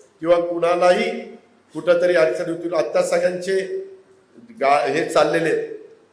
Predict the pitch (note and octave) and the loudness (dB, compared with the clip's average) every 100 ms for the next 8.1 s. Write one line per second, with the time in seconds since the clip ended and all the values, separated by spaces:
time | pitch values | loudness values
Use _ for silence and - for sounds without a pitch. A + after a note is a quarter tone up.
0 | _ C3 B2+ D#3 D3+ - - - - - | _ -8 -2 2 2 2 -4 -8 -14 -20
1 | - _ - _ - - - - _ D#3+ | -20 _ -20 _ -20 -20 -20 -20 _ 4
2 | E3+ F3+ F3 D3+ D3+ A2+ - A#2+ A#2+ - | 4 2 2 2 2 0 0 0 0 -6
3 | - - _ _ E3 F3+ - E3+ D#3+ F3 | -14 -20 _ _ 2 4 4 4 6 6
4 | E3 F3 E3+ D#3+ E3 E3 E3 E3 E3 E3 | 4 2 2 0 0 0 0 0 0 -4
5 | D3+ D#3 E3 D#3+ D#3+ D#3 D#3 D3+ D3+ C#3 | -2 -2 0 -2 -2 -4 -4 -4 -4 -6
6 | C3+ E3 - - - - _ - C#3+ F3 | -2 -2 -2 -10 -18 -20 _ -8 -8 -6
7 | F3 E3 E3+ E3+ D3 D#3+ D#3+ D#3+ E3 F3+ | -6 -4 -4 -2 0 0 -2 -2 0 0
8 | - | -2